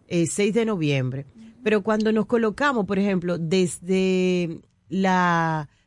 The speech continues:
carretera vieja, como se le dice, en Jaina, eh, Jaina, y, y nos colocamos en la circunvalación, es terrible la rapidez con que eso va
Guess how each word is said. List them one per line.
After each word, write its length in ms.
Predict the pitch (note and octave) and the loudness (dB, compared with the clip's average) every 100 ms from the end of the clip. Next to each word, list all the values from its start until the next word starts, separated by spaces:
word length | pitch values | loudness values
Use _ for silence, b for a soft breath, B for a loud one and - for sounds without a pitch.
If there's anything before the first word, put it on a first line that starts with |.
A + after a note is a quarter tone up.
| - | -4
carretera 500 | G3+ G#3 F#3 C4+ C4+ | 0 0 0 0 0
vieja, 360 | F#3+ D#3 D#3 | 0 2 0
como 180 | C#3 D3+ | 0 0
se 120 | D3+ E3+ | 2 2
le 120 | G#3 | 2
dice, 460 | C4+ D#3 - C3 - _ _ - | 0 -2 -2 -6 -8 _ _ -2
en 180 | F3 E3 | 2 4
Jaina, 580 | F#3+ F3 D3+ C3+ C3 C3 _ _ _ _ _ _ _ _ _ _ | 4 4 2 0 -2 -8 _ _ _ _ _ _ _ _ _ _
eh, 380 | D3 C#3 C3+ C3 | -2 0 0 2
Jaina, 600 | E3 G3+ G#3 F#3+ F3+ - | 2 2 2 0 -2 -2
y, 220 | E3+ D#3 F3 | -4 -2 0
y 40 | |
nos 200 | E3+ - | 0 0
colocamos 680 | F3+ E3 D#3 E3+ G3 F#3 - | 0 0 0 0 0 -4 -4
en 200 | G3 G3 | -2 0
la 80 | F#3+ | -2
circunvalación, 880 | F#3 E3+ F#3 E3+ D#3+ - C#3+ B2+ A#2 b b b | -2 -2 0 0 -2 -2 -2 -2 -4 b b b
es 220 | F3+ - - | -4 -4 -2
terrible 720 | C4 F3 F3+ A#3 D#3 D3+ D3 _ _ _ _ - | -2 0 -2 0 0 -2 -4 _ _ _ _ 0
la 240 | F3 F3 | 2 4
rapidez 500 | F3+ F3+ F3+ F3+ F3+ | 2 0 0 0 0
con 200 | - B3 | -2 -4
que 160 | A#3 G#3+ | 0 0
eso 220 | G3+ G#3+ | 0 0
va 500 | G#3 G3+ G3+ G3+ | 2 4 4 2